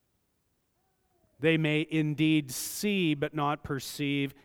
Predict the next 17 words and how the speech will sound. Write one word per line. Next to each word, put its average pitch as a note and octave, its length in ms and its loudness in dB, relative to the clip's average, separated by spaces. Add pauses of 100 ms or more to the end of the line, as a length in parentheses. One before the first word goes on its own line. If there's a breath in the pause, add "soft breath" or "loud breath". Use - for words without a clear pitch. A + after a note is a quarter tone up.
(140 soft breath)
indeed C3 420 -2
hear E3 500 2
but C#3+ 140 -4
not C3 220 0
understand, B2+ 800 -2 (320 soft breath)
lest D#3 720 2 (180 soft breath)
they C#3+ 380 0
should C#3 580 -4
turn C3 520 -4
and A#2+ 360 -6
be A#2 220 -4
forgiven." G#2+ 840 -8 (1900)
They, D3+ 240 4
God D3 400 4
is B2+ 180 2
judging C3+ 600 0
them. F#2 160 -10